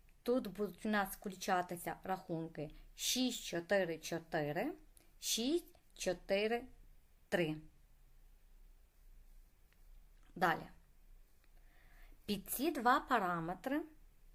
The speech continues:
ви маєте обрати значення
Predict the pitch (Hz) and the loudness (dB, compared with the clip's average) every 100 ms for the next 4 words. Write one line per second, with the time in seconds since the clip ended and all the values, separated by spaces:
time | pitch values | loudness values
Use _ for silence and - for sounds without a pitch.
0 | - - - - 330 330 269 311 339 - | -20 -20 -10 4 6 8 8 6 4 0
1 | - - 185 - 170 175 180 285 359 - | -2 0 -2 0 2 2 2 0 0 -4
2 | - - - - - - - 165 233 196 | -20 -20 -20 -18 -18 -16 -6 0 2 2
3 | - 170 156 | 0 -6 -8